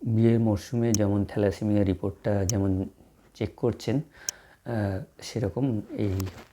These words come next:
ম্যারেজ রেজিস্ট্রির যে রেকর্ড, সেটা অবশ্যই চেক করবেন। এটা হচ্ছে just একটা,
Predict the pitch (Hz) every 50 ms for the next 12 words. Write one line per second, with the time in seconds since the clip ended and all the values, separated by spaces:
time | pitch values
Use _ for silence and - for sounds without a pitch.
0 | - - - - - - - - - - - - - 113 110 104 104 120 120 120
1 | 131 127 123 120 120 117 - - - - - 120 117 113 110 - - _ _ _
2 | _ _ _ - 107 117 107 110 107 101 101 98 98 98 - - - - _ -
3 | - 117 110 107 - 117 101 92 92 - - - _ - - - - 107 - 104
4 | 101 95 95 113 120 127 120 - - - 117 104 - - 98 - - - 107 107
5 | 151 156 165 156 - - - - - - - - _ - _ _ _ _ _ _
6 | _ _ - 123 139 135 131 131 135 - 139 117 127 123 120 120 - - - -
7 | - 113 - - 123 120 117 117